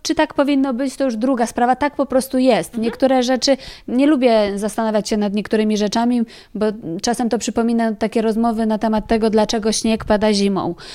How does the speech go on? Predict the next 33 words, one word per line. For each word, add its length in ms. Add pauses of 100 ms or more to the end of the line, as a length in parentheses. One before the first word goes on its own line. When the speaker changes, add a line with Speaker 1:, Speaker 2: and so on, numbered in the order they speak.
(140)
Speaker 1:
Tak 240
się 160
po 120
prostu 340
stało. 480
Tak 240
wygląda 440
świat 320
dzisiaj 460 (400)
i, 500
e, 240
Speaker 2:
No, 20
jeszcze 140
Speaker 1:
albo 240
Speaker 2:
na 60
Wielkanoc. 520 (360)
Speaker 1:
Tak. 340 (540)
Speaker 2:
<laughs> 560
Speaker 1:
Właśnie. 680 (600)
Albo, 640
albo 240
ludzie, 260
y, 40 (1080)
w 60
tym 140
funkcjonują, 440 (160)
albo 220
nie. 240 (280)
Natomiast 420
co 120
dzisiaj 320
trzeba 280
zrobić? 460